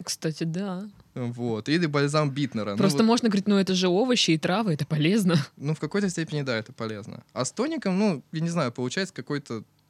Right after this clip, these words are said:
Speaker 2: олдскульный коктейльчик. Очень забавный. Меня
Speaker 1: Мгм.
Speaker 2: с ним в Питере познакомили, и я, в принципе, э, до того, как, э, поехал в Питер, я не представлял, что, оказывается, бывают коктейли с огурцом, с базиликом, вот с
Speaker 1: Мгм.
Speaker 2: такими вот.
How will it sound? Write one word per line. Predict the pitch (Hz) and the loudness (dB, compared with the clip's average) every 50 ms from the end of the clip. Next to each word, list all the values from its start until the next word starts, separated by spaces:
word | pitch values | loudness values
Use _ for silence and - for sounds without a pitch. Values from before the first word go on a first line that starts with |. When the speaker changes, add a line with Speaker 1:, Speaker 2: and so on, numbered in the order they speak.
| _ _ _ _ _ _ _ _ _ _ _ - | _ _ _ _ _ _ _ _ _ _ _ -6
Speaker 2:
олдскульный | 120 120 117 - - - - 135 135 131 117 | -6 -4 -6 -6 -10 -6 -4 -4 -2 -2 -4
коктейльчик. | - 113 104 - - 117 127 127 - - _ - - - - - - _ | -6 -8 -10 -8 -8 -8 -8 -8 -10 -18 _ -20 -20 -20 -20 -20 -20 _
Очень | - - 120 | -8 -8 -6
забавный. | 120 135 127 123 123 113 107 110 110 - _ _ - | -4 -4 -6 -6 -6 -8 -8 -10 -12 -16 _ _ -6
Меня | - 135 143 151 | -2 0 2 2
Speaker 1:
Мгм. | |
Speaker 2:
с | 165 - | 2 2
ним | 170 170 | 0 -2
в | - | -2
Питере | - 165 - 113 117 | -4 -6 -4 -4 -6
познакомили, | 110 - 117 113 120 120 120 - 165 190 170 139 120 117 | -4 -4 -4 -4 -4 -6 -4 -4 -2 -2 -2 -2 -4 -4
и | 117 113 113 113 110 110 | -4 -4 -4 -6 -6 -4
я, | 110 117 139 135 | 0 2 2 2
в | - | 2
принципе, | - 160 170 185 170 - - - 135 127 120 113 - - | 0 2 2 2 2 0 -4 -2 0 2 2 2 0 -2
э, | 120 117 113 113 | -4 -4 -4 -4
до | 110 127 | -6 -6
того, | 120 - 143 143 135 123 | -4 -2 0 0 0 0
как, | - 123 113 - - | -2 -4 -6 -6 -6
э, | 117 113 113 110 110 107 - - | -6 -6 -6 -6 -6 -8 -8 -6
поехал | 120 120 123 117 113 - 110 | -4 -2 -2 -2 -2 -4 -8
в | 110 | -8
Питер, | - - 220 254 - - - - - - - - _ | -6 -8 -8 -4 -4 -6 -6 -8 -16 -20 -20 -20 _
я | - 123 127 139 | -4 -2 0 2
не | 147 143 | 2 0
представлял, | 135 - 135 - - 139 135 147 185 214 | 0 -4 -6 -4 -4 -4 -2 0 0 -2
что, | 208 - - 135 | -2 -2 -4 -4
оказывается, | 135 - 156 165 151 147 135 131 - - | -2 -2 -2 -2 -2 -2 -4 -4 -4 -6
бывают | 123 120 123 131 143 147 135 - | -8 -6 -4 -2 -2 -2 -2 -2
коктейли | - 123 - - - 147 143 131 120 | -6 -10 -12 -8 -6 -4 -4 -4 -4
с | - - | -6 -6
огурцом, | 208 220 220 175 - - - 156 170 165 143 | -6 -4 -4 -6 -6 -6 -6 -4 -4 -4 -4
с | 127 | -4
базиликом, | 113 147 170 170 160 120 120 139 175 170 - 127 117 104 | -4 -4 -4 -4 -4 -4 -4 -6 -6 -6 -4 -4 -4 -4
вот | 110 120 - | -6 -8 -8
с | - | -4
Speaker 1:
Мгм. | 180 180 | -2 0
Speaker 2:
такими | 160 180 - 117 107 107 | 0 0 0 0 -2 -4
вот. | 92 - - | -6 -10 -14